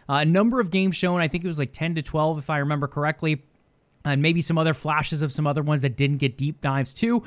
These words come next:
Uh, but some that stood out to me, Tunic is a big one. Uh, this was in the article that we posted back in January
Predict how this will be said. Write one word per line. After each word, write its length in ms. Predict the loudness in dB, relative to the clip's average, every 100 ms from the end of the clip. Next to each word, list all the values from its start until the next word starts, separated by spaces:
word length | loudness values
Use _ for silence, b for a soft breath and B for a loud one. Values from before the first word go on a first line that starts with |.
| B B B
Uh, 100 | 0
but 160 | 0 2
some 200 | 2 2
that 80 | 0
stood 180 | 2
out 180 | 2 4
to 40 | 4
me, 180 | 4 2
Tunic 520 | 0 2 2 0 -2
is 140 | 0
a 80 | 0
big 260 | 2 0 0
one. 300 | 2 2 2 b b b
Uh, 120 | 0
this 220 | 0 0
was 140 | -2 0
in 100 | 0
the 80 | 0
article 460 | 0 0 -2 -2
that 80 | -2
we 100 | -2
posted 560 | -2 -2 -2 -4 -4 0
back 240 | 0 0
in 100 | -4
January 640 | -2 -2 -2 0 2 2